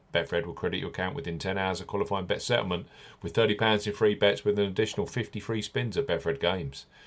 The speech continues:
Free bet tokens expire seven days after credit. Free spins have to be accepted within three days of credit via Betfred Games.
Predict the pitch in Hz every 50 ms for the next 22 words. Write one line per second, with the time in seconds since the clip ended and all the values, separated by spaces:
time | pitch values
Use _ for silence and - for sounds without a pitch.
0 | - - - - - 92 92 90 90 87 - - 101 98 - 104 85 82 - -
1 | - 95 90 85 - - 92 92 90 92 87 85 87 92 90 - - - - 98
2 | 101 104 107 - - - _ _ _ - 101 95 90 - - 95 110 - 95 87
3 | - - - 90 - - - 98 - - 87 82 - 85 90 90 - - - 92
4 | 113 110 92 85 80 - - - 87 82 85 - - 87 85 82 - - - -
5 | 85 80 - - 85 87 92 90 71 65 - -